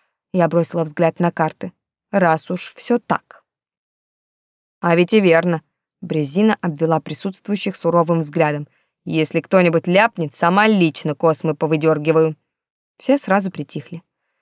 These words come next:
Наша компания в последнее время сдружилась, но Брезину мы все равно побаивались.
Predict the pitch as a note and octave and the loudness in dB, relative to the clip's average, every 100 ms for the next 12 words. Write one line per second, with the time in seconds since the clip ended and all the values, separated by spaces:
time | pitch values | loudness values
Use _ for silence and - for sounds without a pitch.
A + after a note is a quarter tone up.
0 | _ _ _ _ A3 G#3+ A3+ G#3+ G#3+ C4 | _ _ _ _ 0 0 2 2 4 2
1 | A#3+ A3 - F#3 G3 F3+ F3+ F#3 F#3+ F3+ | 2 0 -2 -4 -4 0 0 2 0 0
2 | F3+ F#3 E3+ D3+ D3+ - - F3 D#3+ D#3+ | 0 -2 -2 -4 -4 -10 -4 -4 0 -2
3 | C#3+ E3 E3+ D#3+ D#3 - E3 D#3+ D3 D3+ | 0 0 2 0 -2 0 0 0 -2 0
4 | D3+ D3 C#3+ D3 D3 - | 0 0 -2 -4 -6 -12